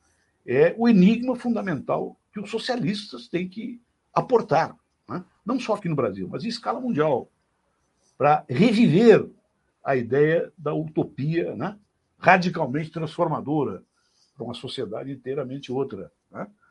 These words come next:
pra uma sociedade, eh, nova, nova que não despreze os seus valores criados na história da cultura, na história da literatura, na história da política, na história das lutas sociais.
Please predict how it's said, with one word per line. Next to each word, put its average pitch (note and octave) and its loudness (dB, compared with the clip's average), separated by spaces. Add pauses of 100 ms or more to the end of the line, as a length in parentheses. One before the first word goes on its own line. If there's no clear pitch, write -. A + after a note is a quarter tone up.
(120)
pra G#2+ -18
uma A2+ -14
sociedade, B2 -12 (500)
eh, G#2 -8
nova, G2 2 (420)
nova F3+ 4 (320)
que - -16
não D3 -4
despreze C#3 -4
os D3+ -12
seus D3+ -8
valores C#3 2
criados A#2 -10 (320)
na G#2 -10
história A2+ -4
da F#2+ -8
cultura, A2 -8
na G2 -14
história G#2 -10
da G2+ -10
literatura, G#2 -10 (240)
na G2+ -10
história G2+ -8
da G#2 -6
política, A#2 -6
na A2 -12
história A2 -6
das G#2+ -6
lutas G#2+ -16
sociais. A2+ -12